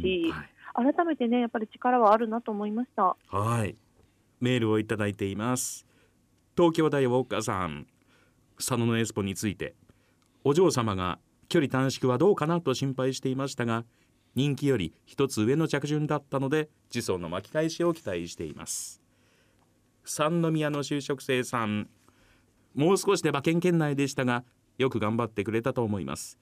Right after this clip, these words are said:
Speaker 2: やはり大井のマーブルマウンテンは強かったですね。ということで、続いて同じ日、三月十二日木曜日、姫路競馬場の十一レース、第五十五回白鷺賞、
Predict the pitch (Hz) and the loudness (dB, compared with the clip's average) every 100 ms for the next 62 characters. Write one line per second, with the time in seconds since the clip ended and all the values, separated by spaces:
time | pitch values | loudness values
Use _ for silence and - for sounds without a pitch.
0 | _ _ _ _ - 110 117 104 - 117 | _ _ _ _ -6 -4 -2 -2 0 0
1 | 92 90 110 127 127 127 127 113 120 127 | 0 0 -2 0 0 0 0 -2 -4 -4
2 | 131 135 135 107 - 85 101 - 101 120 | -2 -4 -4 -6 -8 -8 -8 -8 -8 -6
3 | 120 117 120 _ _ _ _ _ _ _ | -8 -10 -16 _ _ _ _ _ _ _
4 | _ - 160 156 143 135 - 120 110 85 | _ 2 4 6 4 2 2 -2 -2 -4
5 | 80 127 139 127 123 117 139 165 165 156 | -6 -4 -2 -2 -2 0 2 2 0 -4
6 | 131 139 - - 139 117 107 107 101 120 | -6 -8 -6 -4 -4 -4 -6 -6 -2 -2
7 | 120 117 113 113 117 151 113 85 - _ | -2 -4 -2 -4 -2 -2 -2 -4 -10 _
8 | _ - 165 190 160 147 131 123 120 113 | _ -2 0 0 0 0 2 2 0 0
9 | 107 113 120 113 92 76 - - - _ | -2 -2 -2 -2 -4 -4 -6 -10 -18 _
10 | _ _ - 110 95 104 101 104 101 95 | _ _ -4 -2 2 0 0 -2 -2 -4
11 | 78 113 160 180 175 156 107 85 76 | -4 -2 -2 0 0 0 -2 -2 -4